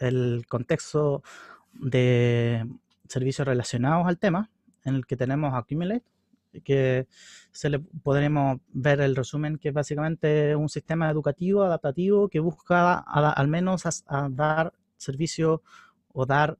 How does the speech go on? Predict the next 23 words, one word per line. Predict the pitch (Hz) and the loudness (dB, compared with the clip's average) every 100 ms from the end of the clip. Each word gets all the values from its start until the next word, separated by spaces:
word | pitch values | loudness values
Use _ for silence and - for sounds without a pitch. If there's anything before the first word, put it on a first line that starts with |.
| _ | _
soporte | - 139 160 160 160 | -10 -4 -2 0 2
a | 147 | 2
los | 147 | 2
servicios | - - 135 160 - 151 _ _ | -2 -4 -2 -2 -4 -10 _ _
relacionados | 139 139 123 143 160 139 | -2 0 0 -2 -2 -2
que | - | -2
mencionamos | 131 - 139 131 123 | -6 -4 -6 -4 -4
previamente. | 127 123 123 110 113 - _ _ _ _ _ _ | -4 -2 -4 -6 -14 -20 _ _ _ _ _ _
Eh, | 139 131 127 | 0 2 2
y | |
esto | 151 - 160 - | 0 0 -2 -2
a | - | -2
la | 139 131 | 0 2
vez | 170 190 - | 2 0 -4
sa-, | - 143 - | -2 -2 -2
eh, | 123 123 123 120 123 - | -2 0 -2 -4 -8 -10
viene | 135 139 147 143 | -6 -2 0 0
de | 131 | 0
la | 127 | 0
mano | 139 170 180 | 0 0 -2
con | 147 135 | -2 -2
otro | 147 156 | -2 -4
sistema, | 180 - 180 180 208 | -8 -2 -2 0 -4